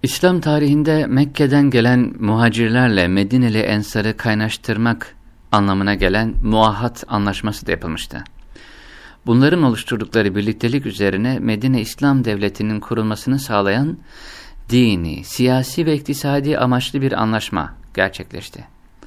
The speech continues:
Muahadın dayandığı zihniyet, bu zihniyetin işleyişi ve doğurduğu sonuçlar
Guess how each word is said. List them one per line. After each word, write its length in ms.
Muahadın 680
dayandığı 500
zihniyet, 640
bu 140
zihniyetin 600
işleyişi 640
ve 400
doğurduğu 400
sonuçlar 640